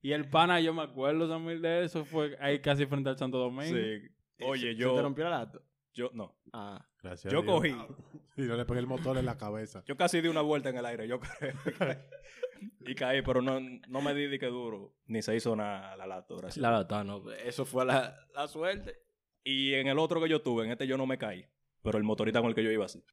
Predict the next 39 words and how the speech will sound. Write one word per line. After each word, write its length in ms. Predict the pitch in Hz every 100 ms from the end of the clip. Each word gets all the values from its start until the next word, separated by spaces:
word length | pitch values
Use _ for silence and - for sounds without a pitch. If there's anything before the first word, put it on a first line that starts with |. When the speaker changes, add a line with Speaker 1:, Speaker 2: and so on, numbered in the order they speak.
| _
Speaker 2:
Yo 200 | 120 117
cojo 200 | 120 120
mi 100 | 131
motor 260 | 131 127 139
para 80 | 139
ir 40 |
para 120 | 143 147
el 60 |
metro, 260 | 139 147 170
ya 100 | 117
el 80 | 120
metro 220 | 120 117
está 120 | 117
de 60 | 117
este 160 | 139
lado. 320 | 117 127 160 _ _ 120
Entonces 380 | 123 139 143
él 100 | 151
viene, 420 | 147 165 143 131 - _ _
es 120 | 131 135
una 140 | 147
intersección, 680 | 143 139 139 170 156 143 -
viene 180 | 127 143
un 80 | 143
camión 500 | 147 160 147 170 190
y 160 | 135 131
el 120 | 123
motorista 520 | 135 139 139 139 143
de, 380 | 139 139 131 131
de 120 | 139
Rambo 340 | 160 147 151
quiere 180 | 147 139
venir 460 | 139 131 131 135 - _ -
y 100 | 135
pasarle 320 | 123 127 123
por 140 | 127 123
adelante 680 | 127 120 123 113 107 - _
al 160 | 127 131
camión 400 | 151 139 143